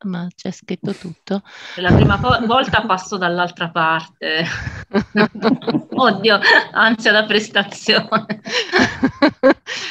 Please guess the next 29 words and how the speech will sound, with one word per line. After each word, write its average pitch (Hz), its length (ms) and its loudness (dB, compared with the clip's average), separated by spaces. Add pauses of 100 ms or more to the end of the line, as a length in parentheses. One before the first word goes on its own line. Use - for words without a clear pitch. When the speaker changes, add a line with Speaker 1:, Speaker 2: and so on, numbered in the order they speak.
(240)
Speaker 1:
Ok, 240 600 2
a 185 140 2
posto. 170 680 0
Allora, 196 600 4
pronti 214 420 2
via, 226 560 0
vi 220 180 -8
mando 190 420 -2
nella 185 840 -2
stanza, 202 1040 -2 (420)
eh, 175 380 -6
Metropolis, 180 1040 -2 (580)
poi 226 380 2
vi 202 140 0
richiamerò 180 520 -2
io 165 320 -4
fra 175 300 -4
una 160 260 -6
mezz'oretta 160 960 -2
e 180 140 -4
gli 175 100 0
altri 170 380 2
restano 190 360 0
invece 185 520 -6
con 170 200 0
me 185 280 0
che 349 120 -4
sono 170 280 -4
Brasilia. 165 600 -2